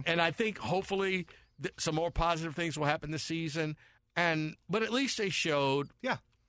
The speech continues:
Speaker 1: that they had the chutzpah to win a game. And they won the game, and that's all, you know, like, anybody can say. It was a good weekend. Now,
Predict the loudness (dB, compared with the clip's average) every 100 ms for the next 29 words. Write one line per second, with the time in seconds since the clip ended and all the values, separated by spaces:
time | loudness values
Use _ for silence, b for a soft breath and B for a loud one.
0 | _ -20 -12 -4 0 2 2 2 0 -2
1 | 0 0 0 -2 -4 -6 -10 -14 B B
2 | 0 2 2 2 0 0 0 0 2 0
3 | B B -2 0 0 0 0 0 0 -2
4 | B B -4 0 2 2 0 0 0 2
5 | 2 0 0 -2 0 2 4 2 0 b
6 | b b _ _ 0 0 2 0 0 0
7 | 0 -2 -6 -8 -2 0 0